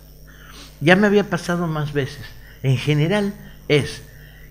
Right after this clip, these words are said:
que el tipo quiere que le firme un libro pa' su novia, y quiere que confirme por teléfono de que la firma es auténtica y que no se le está birlando a la novia, no le está, ¿no?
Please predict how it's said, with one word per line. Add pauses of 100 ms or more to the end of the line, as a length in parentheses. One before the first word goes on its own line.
(160)
que
el
tipo
quiere
que
le
firme
un
libro
pa'
su
novia, (600)
y
quiere
que
confirme
por
teléfono
de
que
la
firma
es
auténtica
y
que
no
se
le
está
birlando
a
la
novia,
no
le
está,
¿no?